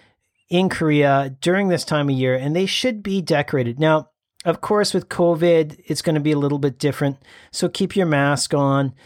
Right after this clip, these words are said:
but do go and check it out. Now, I usually like to go to the temples just before Blue Hour.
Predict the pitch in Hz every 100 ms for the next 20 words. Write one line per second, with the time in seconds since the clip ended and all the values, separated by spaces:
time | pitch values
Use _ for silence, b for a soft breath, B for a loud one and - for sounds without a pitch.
0 | b b 233 202 196 262 254 233 214 202
1 | 190 - 156 143 135 113 - _ - 170
2 | 170 - b b b b b 170 180 196
3 | 208 247 247 - 262 214 180 180 - 175
4 | 143 151 147 147 143 143 _ _ _ -
5 | - 214 202 180 156 165 156 151 139 -
6 | - _ - 170 180 - - 180 - -
7 | 147 147 135 131 131 127 123 113